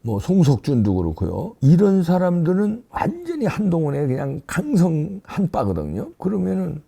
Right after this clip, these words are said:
자기네 죽은 감옥 안 가고 자기네 대통령 만들기 위해서 이재명하고 대통령 선거하면 자기네가 이긴다고 생각하죠. 왜냐면 이재명 사법 리스크가 워낙 많으니까.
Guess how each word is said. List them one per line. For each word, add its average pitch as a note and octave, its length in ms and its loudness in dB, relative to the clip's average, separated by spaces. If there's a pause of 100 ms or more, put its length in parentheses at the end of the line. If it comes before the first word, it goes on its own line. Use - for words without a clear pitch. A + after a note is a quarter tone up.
(120)
자기네 D3 400 -2
죽은 B2 1200 -6
감옥 A2+ 300 -2
안 G#2+ 360 -4
가고 G2 400 -4 (500)
자기네 G2+ 440 -2 (200)
대통령 C3+ 540 0
만들기 E2+ 440 0
위해서 E2 300 -8 (180)
이재명하고 F3 920 4 (220)
대통령 C3 480 -2
선거하면 B2+ 440 -2
자기네가 G#2 400 -2
이긴다고 F2+ 600 0
생각하죠. E2 520 -10 (160)
왜냐면 G2 220 -6
이재명 E3+ 440 -2
사법 F3 340 -8
리스크가 E2+ 380 -8
워낙 D3+ 320 -2
많으니까. E2 600 -4